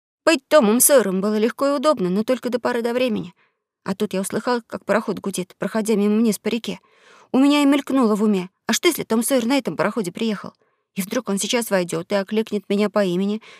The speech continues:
прежде чем я успею ему мигнуть, чтобы он молчал. Нет, это не годится. Так выйдет худо.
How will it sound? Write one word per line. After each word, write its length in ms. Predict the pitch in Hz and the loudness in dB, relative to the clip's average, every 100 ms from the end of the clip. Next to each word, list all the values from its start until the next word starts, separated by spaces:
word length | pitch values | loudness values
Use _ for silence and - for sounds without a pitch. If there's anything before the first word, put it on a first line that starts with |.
| _ | _
прежде 320 | - 302 233 | -2 -2 -2
чем 160 | 233 240 | -2 0
я 160 | 247 | 0
успею 320 | 254 - 277 220 | 0 -2 0 2
ему 160 | 202 | 2
мигнуть, 400 | 214 247 277 220 | 2 2 2 0
чтобы 280 | - 190 185 | -2 -4 0
он 80 | 220 | 0
молчал. 420 | 254 269 208 120 _ _ _ _ _ _ - | 0 -2 -8 -8 _ _ _ _ _ _ -6
Нет, 500 | 214 214 214 208 - | -2 2 2 0 -2
это 220 | 247 277 | -4 -2
не 80 | 277 | 2
годится. 580 | 277 233 214 - - - _ _ _ | 4 4 0 -2 -8 -10 _ _ _
Так 220 | - - | -6 -4
выйдет 240 | 240 233 233 | -2 -2 -4
худо. 340 | 240 247 170 | -4 -4 -6